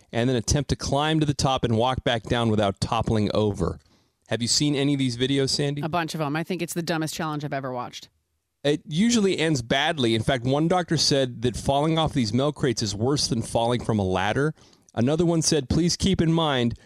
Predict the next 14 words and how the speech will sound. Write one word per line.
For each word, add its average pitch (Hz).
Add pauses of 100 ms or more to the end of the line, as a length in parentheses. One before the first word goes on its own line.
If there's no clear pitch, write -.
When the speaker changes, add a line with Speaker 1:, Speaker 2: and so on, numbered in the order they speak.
(140)
Speaker 1:
the 131
orthopedic 196
surgeries 160
that 123
may 165
be 175
required 180
to 139
fix -
problems 226
caused 180
by 175
the 165
fall 160